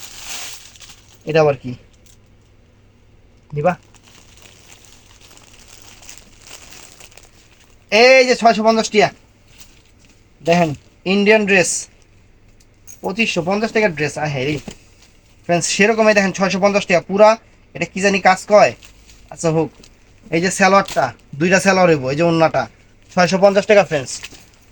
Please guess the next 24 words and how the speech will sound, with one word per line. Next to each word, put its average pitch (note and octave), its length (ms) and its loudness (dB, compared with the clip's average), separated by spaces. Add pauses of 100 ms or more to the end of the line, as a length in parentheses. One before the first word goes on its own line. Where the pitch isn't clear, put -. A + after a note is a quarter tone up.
(220)
তো G#3 120 2
ফ্রেন্ডস, A#3+ 200 0
এক A#3+ 280 4
কথায় C4 300 2
দোকানে C4+ 380 2
আসলে C#4 280 2 (120)
অনেক D4 400 6
আইটেম D4+ 280 4
আছে। G3+ 320 2 (500)
আমি A#3+ 280 0 (180)
এই C4 80 4
ভিডিওটা C4 460 2 (120)
করার B3+ 260 4
উদ্দেশ্য C4 400 -2
শুধু A3 200 -2
বিক্রি A#3 380 0
না, A3 120 4
যাতে G#3+ 200 2
আপনারা A#3 180 0
দোকানে B3 380 4
আসেন, C4 400 2 (460)
এর A#3 200 4
জন্য B3 220 2
অনেক C#4 460 4